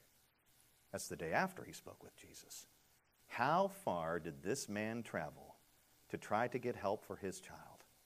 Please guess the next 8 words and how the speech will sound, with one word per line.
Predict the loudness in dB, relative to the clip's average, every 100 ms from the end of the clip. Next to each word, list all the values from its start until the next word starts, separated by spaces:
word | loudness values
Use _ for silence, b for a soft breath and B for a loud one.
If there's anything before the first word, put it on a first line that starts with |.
| _ _ _ _ _ _ _ _ _ _ _ _ -16 -2
There | 2
is | 2
no | 0
distance | 0 -2 -4 -6 -6 -12 -16 -14
that | -8 -4
we | -2
would | -2
go, | -2 -4